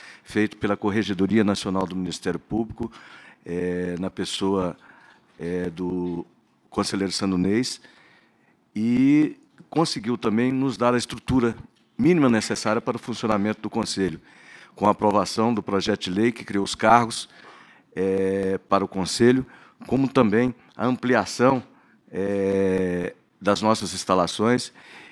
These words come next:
e tudo isso, sem dúvida nenhuma, não seria possível, não fosse o empenho incondicional de Vossa Excelência. E, nessa oportunidade, eu gostaria de fazer um pedido a Vossa Excelência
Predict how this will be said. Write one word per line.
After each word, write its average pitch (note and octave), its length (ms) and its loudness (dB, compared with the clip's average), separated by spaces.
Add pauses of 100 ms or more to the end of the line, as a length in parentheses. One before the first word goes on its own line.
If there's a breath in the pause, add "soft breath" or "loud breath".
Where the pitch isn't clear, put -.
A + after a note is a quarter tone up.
(160 loud breath)
e A#2 100 -2
tudo C#3 320 2
isso, C#3+ 220 6
sem D3 180 4
dúvida B2 320 2
nenhuma, A#2+ 260 4
não C3+ 200 0
seria B2+ 340 -2
possível, A#2+ 540 -2 (640 loud breath)
não A#2+ 260 0
fosse B2+ 520 0
o C3 60 4
empenho B2 360 2
incondicional C3+ 640 2
de A2 80 -2
Vossa A2+ 240 2
Excelência. F#2+ 560 -4 (760 loud breath)
E, B2 300 4
nessa B2+ 260 4
oportunidade, B2+ 640 2
eu C3 60 -2
gostaria B2+ 380 -4
de - 80 -10
fazer C3+ 220 -6
um D#3 80 -4
pedido C#3 420 -4 (1300 soft breath)
a G2 120 -2
Vossa G#2 360 -4
Excelência B2 760 -2